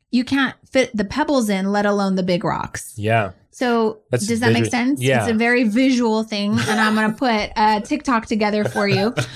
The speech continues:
Speaker 1: But
Speaker 2: She's gonna go outside and bar-, start
Speaker 1: I'm,
Speaker 2: finding her
Speaker 1: I
Speaker 2: rocks.
Speaker 1: already tried to
Speaker 2: But
Speaker 1: order
Speaker 2: when
Speaker 1: rocks
Speaker 2: you were
Speaker 1: on
Speaker 2: saying
Speaker 1: Amazon.
Speaker 2: that, when, when you were giving that in, in that example, that illustration
Speaker 1: Mm-hmm.
Speaker 2: that you wonderfully put,
Speaker 1: Okay.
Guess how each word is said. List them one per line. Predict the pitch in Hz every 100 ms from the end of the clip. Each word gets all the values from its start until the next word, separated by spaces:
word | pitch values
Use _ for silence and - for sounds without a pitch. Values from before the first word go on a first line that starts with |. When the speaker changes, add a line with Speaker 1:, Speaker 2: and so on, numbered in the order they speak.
| - -
Speaker 1:
But | 214 320 254 208
Speaker 2:
She's | - -
gonna | 156 139
go | 147
outside | 120 - 117
and | 165 120
bar-, | 135 117
start | - - - 233
Speaker 1:
I'm, | 269
Speaker 2:
finding | - 117
her | 117 247
Speaker 1:
I | 233
Speaker 2:
rocks. |
Speaker 1:
already | 247 233
tried | 233 220 214
to |
Speaker 2:
But | 208
Speaker 1:
order | 175 214
Speaker 2:
when | 214
Speaker 1:
rocks | 202 180
Speaker 2:
you | 170
were |
Speaker 1:
on | 180
Speaker 2:
saying | 170 196 208
Speaker 1:
Amazon. | 175 139
Speaker 2:
that, | 311
when, | - - - -
when | 151
you | 156
were | 147
giving | 156 175
that | 160
in, | 139 127
in | 135 123 123
that | 123 113
example, | 113 104 117 131 127 107 98
that | 104 98 -
illustration | 139 120 - 110 98 - 104
Speaker 1:
Mm-hmm. | 156 233 220 285
Speaker 2:
that | 98 -
you |
wonderfully | 101 101 104 - 98
put, | 92 110 104 -
Speaker 1:
Okay. | 202 202 220